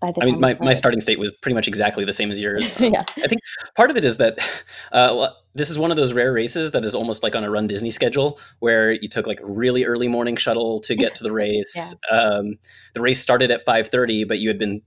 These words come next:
Speaker 2: you know, we had been hanging out there for a while. And then, of course, the porta potties got really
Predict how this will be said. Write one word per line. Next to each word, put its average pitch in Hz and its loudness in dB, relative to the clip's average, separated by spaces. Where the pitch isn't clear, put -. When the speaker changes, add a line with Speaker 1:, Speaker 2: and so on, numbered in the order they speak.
Speaker 2:
you 113 -4
know, 107 -2
we 117 -2
had 110 -4
been 113 -4
hanging 120 0
out 127 0
there 107 0
for 113 -2
a 101 -2
while. 110 2
And 104 -2
then, 98 -2
of 90 -6
course, - -4
the - -8
porta 101 -2
potties 98 0
got 104 2
really 101 -2